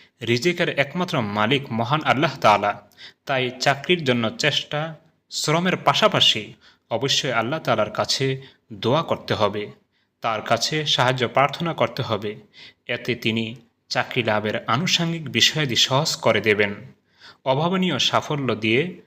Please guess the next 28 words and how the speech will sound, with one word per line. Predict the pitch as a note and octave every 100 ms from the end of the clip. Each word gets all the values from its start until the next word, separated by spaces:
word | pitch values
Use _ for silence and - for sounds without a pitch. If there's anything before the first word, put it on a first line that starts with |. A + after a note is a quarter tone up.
| _ _
সফল | - F#3 F3+ D3+
করবেন। | A2+ G#2 G2+ G2+ A2+ - _ -
তবে | C#3+ D3+
একটি | D3+ F#3+
বিষয় | C#3 - D3+ B2+ D3+ - - _ A#2+
বলাই | A#2+ A#2+ D#3
বাহুল্য, | C3 A2 B2+ G#2+ G2+ - _ -
সেটি | - D#3 G3
হলো | C3+ A2 A#2+ - - _ _ _ D#3+
এরকম | F#3+ F#3 F3 -
অনেক | C#3+ F#3 F#3
মানুষ | A#2 A#2+ D3 -
আমাদের | - A2+ B2 C#3+ C3
দেশে | A2 -
আছেন | B2+ A2 - G#2 A2+ - _ _ _ -
যারা | B2+ A#2+
যথেষ্ট | A2 B2+ F#3+ - E3+
পরিমাণ | D#3+ C3 A2+ G2+ G2
জ্ঞান, | A#2 A#2
বুদ্ধি, | A2+ A2+ A#2 C3+
বিদ্যা | G#2+ G#2 G#2+ G#2
শিখেছেন, | - C3 C#3 - G2+ G#2 - _ _ _
তা | -
সত্ত্বেও | C#3+ F#3 F#3 F3 A#2+ C3+ -
অন্যদের | B2 C3 B2 A#2+
স্বজনপ্রীতির | - - B2 G3 G#3 G#3 G3 C3
কারণে | - G#2+ G#2+ A2 E3+ - - - - _
তিনি | B2 B2 B2